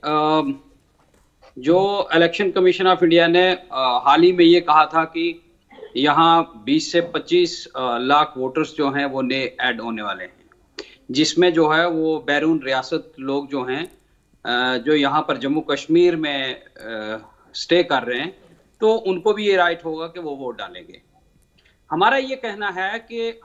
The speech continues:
हजारों लाखों लोग जम्मू कश्मीर के different states में जो है वो नौकरियां कर रहे हैं,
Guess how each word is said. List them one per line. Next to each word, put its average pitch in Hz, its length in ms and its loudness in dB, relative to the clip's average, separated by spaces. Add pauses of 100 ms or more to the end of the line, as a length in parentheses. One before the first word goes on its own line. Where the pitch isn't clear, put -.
(120)
हजारों 190 640 -2
लाखों 185 420 -4
लोग 175 380 -4
जम्मू 170 200 -4
कश्मीर 165 480 -4 (100)
के 139 240 -4 (1040)
different 233 360 0
states 226 480 0
में 226 140 -4
जो 180 160 0
है 185 200 0
वो 180 180 -6
नौकरियां 180 500 -6
कर 175 180 -4
रहे 170 240 -6
हैं, 165 320 -10